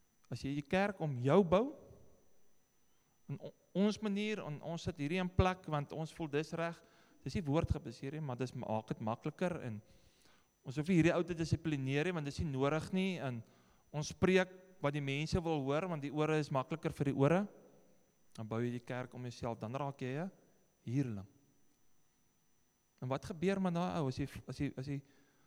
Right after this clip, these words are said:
ek wil amper sê, as jy, uh, pop op die fan stryk, hardloop hy weg.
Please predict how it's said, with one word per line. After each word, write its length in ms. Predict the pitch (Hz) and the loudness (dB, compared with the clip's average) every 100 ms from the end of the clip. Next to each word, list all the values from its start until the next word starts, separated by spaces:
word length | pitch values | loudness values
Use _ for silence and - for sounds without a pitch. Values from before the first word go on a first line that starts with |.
| _ _ _ _ | _ _ _ _
ek 80 | - | -8
wil 100 | 139 | -6
amper 180 | 147 165 | -4 -4
sê, 240 | - 156 | -2 0
as 100 | 139 135 | 0 -2
jy, 220 | 127 113 | -4 -4
uh, 280 | 110 110 110 113 - _ | -4 -2 -4 -6 -14 _
pop 200 | - 160 | 2 2
op 60 | 160 | 2
die 100 | 147 | 0
fan 260 | 160 156 | -2 -2
stryk, 440 | 147 - 104 76 - _ _ _ _ _ - _ _ _ _ - | -4 -6 -8 -10 -20 _ _ _ _ _ -20 _ _ _ _ -12
hardloop 320 | 151 - 160 | -8 -6 -6
hy 40 | 160 | -4
weg. 260 | 170 117 | -4 -6